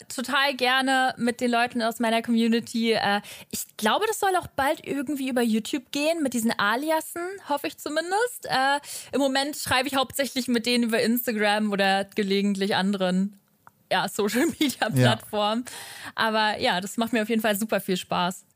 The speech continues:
Speaker 2: Ja, das ist etwas, was kommt, ähm, oder jetzt schon gelauncht worden ist, auf jeden Fall. Also, ähm, da kannst du auf jeden Fall mit rumexperimentieren demnächst.
Speaker 1: Das wird cool. Da freue ich mich. <laughs>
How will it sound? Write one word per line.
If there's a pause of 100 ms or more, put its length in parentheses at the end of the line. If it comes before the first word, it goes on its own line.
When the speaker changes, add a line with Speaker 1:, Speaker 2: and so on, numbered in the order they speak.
(140)
Speaker 2:
Ja,
das
ist
etwas,
was
kommt,
ähm,
oder
jetzt
schon
gelauncht
worden
ist,
auf
jeden
Fall.
Also,
ähm,
da
kannst
du
auf
jeden
Fall
mit
rumexperimentieren
demnächst. (560)
Speaker 1:
Das
wird
cool. (600)
Da
freue
ich
mich. (280)
<laughs>